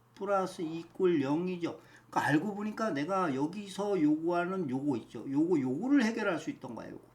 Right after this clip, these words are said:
분수 형태가 아까처럼 다루기 힘들다 그랬잖아요. 요거를 해결할 수 있던 거야. 그러니까 여기서 아까 전에 여기 보세요. 기가 막히고 맞춰놨죠. 그죠?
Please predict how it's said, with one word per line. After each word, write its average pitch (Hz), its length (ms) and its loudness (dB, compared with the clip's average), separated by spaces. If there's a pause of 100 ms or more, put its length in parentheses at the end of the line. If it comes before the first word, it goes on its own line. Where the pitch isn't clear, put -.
분수 196 360 -2
형태가 196 380 -2
아까처럼 170 300 -4
다루기 151 280 -4
힘들다 202 420 -6
그랬잖아요. 123 340 -6
요거를 170 320 -2
해결할 180 320 -2
수 - 120 -18
있던 - 180 -20
거야. - 100 -20 (880)
그러니까 226 200 -2
여기서 202 340 2
아까 - 160 -2
전에 190 280 0
여기 190 240 -4
보세요. 151 400 -4
기가 160 260 -2
막히고 202 340 -4
맞춰놨죠. 170 540 -4
그죠? 196 220 -10